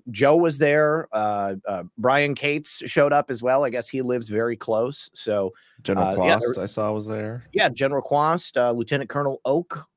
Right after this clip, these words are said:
Speaker 1: McCullough was there as well.
Speaker 2: Yep, I got his
Speaker 1: And, uh,
Speaker 2: book up here, by the way. I,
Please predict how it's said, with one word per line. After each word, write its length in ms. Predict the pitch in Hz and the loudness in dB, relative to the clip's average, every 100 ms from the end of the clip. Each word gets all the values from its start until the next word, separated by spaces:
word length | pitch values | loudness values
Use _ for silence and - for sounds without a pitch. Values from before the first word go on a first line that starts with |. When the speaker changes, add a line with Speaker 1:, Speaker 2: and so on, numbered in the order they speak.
| _ | _
Speaker 1:
McCullough 440 | 123 - 147 175 220 | -10 -4 -2 -2 -2
was 140 | 139 | -2
there 220 | 175 175 | 0 2
as 100 | 175 | 2
well. 300 | 156 175 190 - _ _ | 2 2 0 -4 _ _
Speaker 2:
Yep, 140 | - - | -6 -2
I 80 | 92 | 2
got 120 | 117 | 2
his 120 | 123 | 2
Speaker 1:
And, 100 | 127 | 2
uh, 40 | |
Speaker 2:
book 160 | 120 - | 2 0
up 140 | 82 | -2
here, 120 | - 78 | -2 -2
by 120 | 76 | -2
the 80 | 76 | -2
way. 140 | 78 | -2
I, 100 | 76 | -2